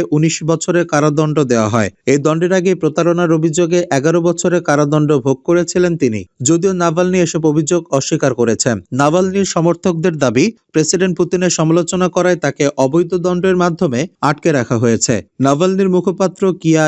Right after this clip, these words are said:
ইয়ারমাসা সোমবার এগারোই ডিসেম্বর মাইক্রোব্লগিং সাইট এক্সে বলেছেন, নাভালনির খোঁজে দুটি কারাগারে যোগাযোগ করেছিলেন তার আইনজীবীরা। তবে সাতচল্লিশ বছর বয়সী নাভালনি এই দুই কারাগারের একটিতেও নেই বলে জানিয়েছে কারা কর্তৃপক্ষ। তিনি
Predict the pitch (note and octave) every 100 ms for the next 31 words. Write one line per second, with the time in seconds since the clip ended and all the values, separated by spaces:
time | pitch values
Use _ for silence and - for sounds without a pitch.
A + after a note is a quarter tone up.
0 | D3+ D3 D#3+ F3+ F#3+ - E3 - D#3 D#3
1 | D3+ C3+ C#3 F3 F#3 F3+ F3 F#3+ F#3 F3+
2 | D3 C#3 - F3+ E3+ F3 F3 F3+ E3 A#2
3 | D#3+ - - C3+ - F3+ F3+ F3+ F3 F3+
4 | D#3+ C#3+ D#3 E3+ F3+ E3+ F3+ F3 D#3 C#3+
5 | D3+ C3+ C#3 D3+ D#3+ E3 D3+ C#3 D#3 E3
6 | F3+ - F#3 - C#3 B2 G3 - D#3 -
7 | D3 C#3 A#2+ A2+ A2+ F#2+ _ - E3 F3
8 | E3 D#3+ G3 F#3+ F#3 F#3 G3+ F3 F3 F3
9 | F#3+ E3 D3+ D3+ E3+ E3+ E3+ C#3+ C3+ C3+
10 | C#3+ D#3+ E3 E3 F3 F3 E3 C#3 - F3+
11 | F#3 F3 E3+ D#3+ E3+ E3+ C#3+ A#2 A2 A2
12 | - F3+ - D#3 D3+ D#3 A2 - A2+ A2+
13 | A2+ A#2+ G2+ _ D3 C#3+